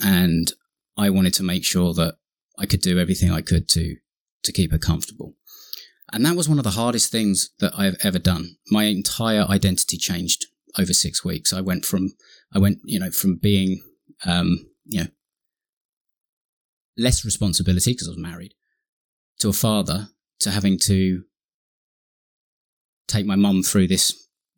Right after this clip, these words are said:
terrible, terrible passing. And there was dark moments after that. There was all sorts of things. And, and there were times where I could not find anything to be grateful for. But towards the end, I realized, actually,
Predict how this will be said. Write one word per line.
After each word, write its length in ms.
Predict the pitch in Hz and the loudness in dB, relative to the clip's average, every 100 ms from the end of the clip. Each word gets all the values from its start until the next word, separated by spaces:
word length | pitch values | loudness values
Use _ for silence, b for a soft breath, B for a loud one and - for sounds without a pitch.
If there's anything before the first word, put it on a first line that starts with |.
| - | -8
terrible, 400 | - 101 92 90 | -2 0 0 -4
terrible 600 | - - 98 90 90 - _ - _ _ _ _ _ _ _ _ _ - | -4 2 2 2 -4 -8 _ -20 _ _ _ _ _ _ _ _ _ 0
passing. 420 | 95 - 69 78 _ _ - - | 0 0 -4 -12 _ _ -18 -6
And 380 | 95 95 95 - B B B B B B _ _ _ _ _ _ _ | 0 4 4 2 B B B B B B _ _ _ _ _ _ _
there 120 | - 131 | 0 2
was 140 | 117 | 2
dark 420 | - - 123 110 | -2 -4 -4 -4
moments 380 | 110 107 98 - | 0 0 0 0
after 280 | 98 92 - | -2 -6 -6
that. 200 | 101 98 | -4 -4
There 120 | - 95 | -4 -6
was 160 | 95 - | -6 -2
all 180 | 127 123 | 0 2
sorts 240 | 98 - | 2 -2
of 60 | 104 | -4
things. 140 | 87 | -4
And, 100 | 104 | -2
and 180 | - 110 - _ b b b _ _ _ _ _ _ _ _ | 2 0 0 _ b b b _ _ _ _ _ _ _ _
there 180 | - 123 | 0 0
were 60 | 110 | 2
times 340 | 120 120 101 | 0 0 2
where 100 | 98 | 2
I 60 | 101 | 2
could 220 | - 104 | 0 2
not 440 | 104 104 - - - _ _ _ _ _ _ - | 2 0 -2 -6 -8 _ _ _ _ _ _ -8
find 260 | 107 98 | 0 2
anything 300 | 95 92 101 | 2 2 0
to 100 | 92 | -2
be 80 | - | -2
grateful 380 | 85 92 - 82 | 0 0 0 -4
for. 260 | - - - _ _ _ | -6 -8 -10 _ _ _
But 120 | - - | -6 -2
towards 340 | 107 107 104 | 0 2 2
the 120 | 101 | 2
end, 160 | 107 95 | 2 2
I 60 | |
realized, 480 | 95 104 117 85 85 | 2 2 2 0 -2
actually, 460 | 101 - - 85 | -4 -6 -6 -6